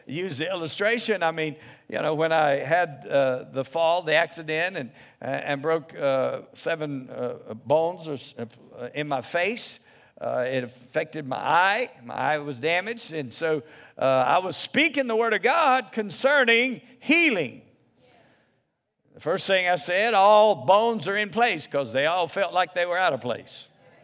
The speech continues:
And so, <laughs> so I started saying,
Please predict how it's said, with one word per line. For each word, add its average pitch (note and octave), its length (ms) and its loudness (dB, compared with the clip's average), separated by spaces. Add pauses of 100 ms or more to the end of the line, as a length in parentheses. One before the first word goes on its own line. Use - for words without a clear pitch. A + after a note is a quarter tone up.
(540)
And C3 140 -6
so, - 240 -4 (320)
<laughs> - 1120 -20
so - 180 -12
I E3+ 60 -2
started D3+ 440 -4
saying, G3 400 0